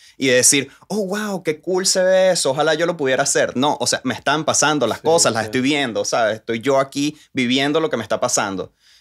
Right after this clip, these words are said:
Speaker 1: Entonces, eso es algo como que súper cool que me pasó desde que las desinstalé. Sí.
Speaker 2: Wow.
Speaker 1: Y quería como que compartirlo, ¿no? Porque me parece chévere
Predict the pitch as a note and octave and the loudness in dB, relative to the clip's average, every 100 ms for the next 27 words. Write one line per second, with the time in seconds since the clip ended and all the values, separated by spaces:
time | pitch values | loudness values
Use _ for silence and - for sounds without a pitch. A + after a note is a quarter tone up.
0 | _ A#2+ A#2+ B2 C#3+ C#3+ C#3+ - E3+ E3+ | _ -4 -2 0 0 0 0 2 2 2
1 | E3 F#3 F#3+ F3 C#3 B2+ G#2+ - - D#3+ | 2 0 -2 -2 0 0 -2 -2 0 0
2 | C#3 B2+ A#2 - C#3 A3 C#4 _ _ _ | 0 -2 -4 -4 -2 -4 -8 _ _ _
3 | _ _ _ - C#3+ B2+ A#2 - A2+ G#2 | _ _ _ -2 0 2 0 0 2 2
4 | A2+ - _ _ - B2 B2 A#2 G#2+ G#2+ | 0 -4 _ _ -6 -2 -2 -2 -2 -2
5 | - G2 F#2+ D#3+ - _ _ _ _ _ | -4 -6 -6 -8 -14 _ _ _ _ _
6 | - - E2 - F2 E2+ A#2+ A3 G#2+ G#2 | -14 -12 -12 -14 -14 -8 -4 -2 0 0
7 | G2+ C#3 C3+ A#2 G2+ F#2+ F#2 A#2 G2 F#2+ | 0 0 0 0 -2 -4 -2 -4 -4 -6
8 | A#2 E3 _ _ - - F#2 D2 - _ | -6 -8 _ _ -12 -6 -4 -6 -12 _
9 | - - G2 - G#2+ A2+ G#2 G#2+ G#2+ | -10 -6 -4 -4 -4 -2 0 0 -2